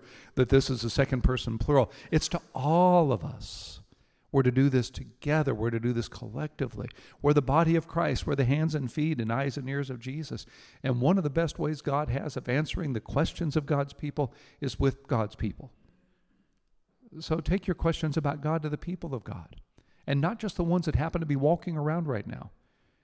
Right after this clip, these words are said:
G K Chesterton said, "It's one of the great idiocies of our age to believe the only people that matter are the ones that are walking around right now."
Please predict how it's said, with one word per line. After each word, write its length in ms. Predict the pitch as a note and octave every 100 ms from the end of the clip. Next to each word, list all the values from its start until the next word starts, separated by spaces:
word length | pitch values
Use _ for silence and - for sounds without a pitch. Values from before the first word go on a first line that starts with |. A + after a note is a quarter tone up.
| _ _ _ _ _
G 160 | C#3+
K 160 | D3 C#3
Chesterton 600 | - D#3+ D#3+ D3+ D3 C#3
said, 240 | - C#3
"It's 180 | B2 -
one 240 | C3+ E3 D3
of 140 | A#2+
the 80 | B2+
great 500 | C#3+ D#3 D#3+ - -
idiocies 580 | E3+ E3 D#3+ D3+ D3+ C#3+
of 100 | C#3
our 160 | C#3+ C#3+
age 500 | D#3+ D3+ G#2 - - - _ _ _ _ -
to 80 |
believe 260 | B2+ C3+ B2
the 80 | A#2
only 240 | D3 F3
people 280 | - D#3 D3+
that 100 | C3+
matter 320 | C3 D#3+ C3+
are 40 | A2+
the 80 |
ones 220 | A#2 B2+ B2+
that 100 | A#2
are 60 |
walking 380 | A2 B2+ - C3
around 300 | A#2+ B2 A#2+
right 220 | B2 A#2
now." 360 | A#2+ A#2+ -